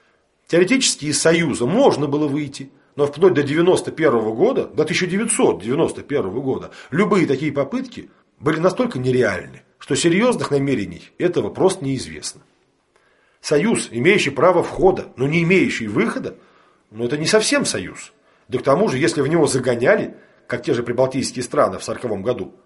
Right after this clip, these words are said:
палками и под конвоем. В то время это никого, правда, не удивляло, да и не коробило. Да как могло покоробить,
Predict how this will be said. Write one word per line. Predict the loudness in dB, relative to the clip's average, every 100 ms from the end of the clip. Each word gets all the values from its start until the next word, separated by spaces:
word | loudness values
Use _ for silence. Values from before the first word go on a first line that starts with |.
| _ _
палками | 2 4 2 -4 -6
и |
под | -8 -8
конвоем. | -6 -6 -8 -12 -16 _ _ _ _ _ _ _ _ _ -20
В | -4
то | -2
время | 2 2 4 2
это | 2 0
никого, | 0 2 2
правда, | 4 4 2
не | -2
удивляло, | -2 2 4 6 4 2
да | -4 -2
и | -2
не | 2
коробило. | 4 6 4 2 -10 -16 _ -14
Да | 0
как | 0
могло | 2 0 0
покоробить, | 0 0 0 -2 -14